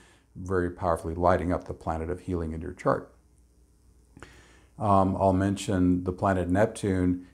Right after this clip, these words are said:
is just now beginning a quincunx to Mercury, which will last for four years.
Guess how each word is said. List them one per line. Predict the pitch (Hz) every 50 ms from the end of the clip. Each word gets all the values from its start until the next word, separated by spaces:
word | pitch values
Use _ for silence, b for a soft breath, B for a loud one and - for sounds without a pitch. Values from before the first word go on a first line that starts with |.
| B B
is | - 95 95 90 85
just | 87 104 107 92 - -
now | 90 87 87 98 104 104 101 95
beginning | 87 85 95 90 87 95 98 95 95 92 92 82
a | 82 90
quincunx | 90 - - - 120 147 - - 92 87 90 -
to | - - 90
Mercury, | 80 78 82 80 80 - - 78 78 76 90 110 131 - - _ _ b b b b b b b b b
which | - 95 90 90 - -
will | 85 85
last | 90 80 80 82 -
for | - 82
four | - - - - 98 85 76
years. | 78 87 120 165 131 - 87 90 - - - -